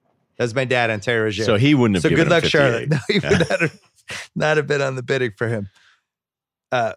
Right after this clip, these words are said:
Speaker 1: Herter, I don't know. Eighty, seventy-eight?
Speaker 2: A year.
Speaker 1: What would you get? No, a year? You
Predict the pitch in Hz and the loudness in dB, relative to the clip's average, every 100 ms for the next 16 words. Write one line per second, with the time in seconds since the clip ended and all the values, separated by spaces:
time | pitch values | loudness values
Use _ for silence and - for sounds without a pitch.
0 | - 180 185 190 190 160 160 147 131 143 | -4 0 0 2 2 2 2 0 0 0
1 | 156 135 _ _ _ _ _ _ _ _ | -4 -10 _ _ _ _ _ _ _ _
2 | _ _ _ _ _ _ _ _ _ 147 | _ _ _ _ _ _ _ _ _ 0
3 | 156 185 208 208 - - 165 151 160 143 | 0 0 -4 -6 -14 -4 -2 -2 -4 -2
4 | 175 220 - _ _ _ _ - 90 80 | -4 -6 -12 _ _ _ _ -8 -4 2
5 | 110 156 156 127 135 196 185 185 165 139 | 4 4 0 -2 -6 -2 0 0 -2 -4
6 | 139 147 131 165 214 240 196 165 156 | -2 -2 0 0 0 -4 -8 -10 -10